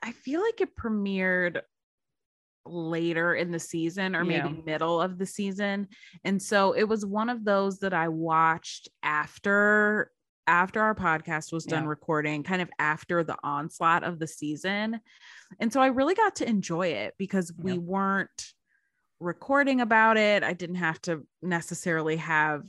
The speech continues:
Speaker 1: an opinion on it, you know,
Speaker 2: Right.
Speaker 1: that can kind of change your viewing experience sometimes.
Speaker 2: Sure.
Speaker 1: And so I just got to lay on the couch and watch it as God intended. And it was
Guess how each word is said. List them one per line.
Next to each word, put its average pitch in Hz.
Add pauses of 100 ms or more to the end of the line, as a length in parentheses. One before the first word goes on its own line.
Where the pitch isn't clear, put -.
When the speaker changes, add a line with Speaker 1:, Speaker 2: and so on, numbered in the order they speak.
(280)
Speaker 1:
an 185
opinion 208
on 240
it, 247
you 254
know, 247
Speaker 2:
Right. 254
Speaker 1:
that 196
can 226
kind 214
of 196
change 190
your 175
viewing 175
experience 220
sometimes. 247
Speaker 2:
Sure. 165 (340)
Speaker 1:
And 208
so 226
I 185
just 202
got 196
to 196
lay 160
on 175
the 175
couch 165
and 175
watch 151
it 170
as 165
God 147
intended. 156 (360)
And 170 (160)
it 160
was 156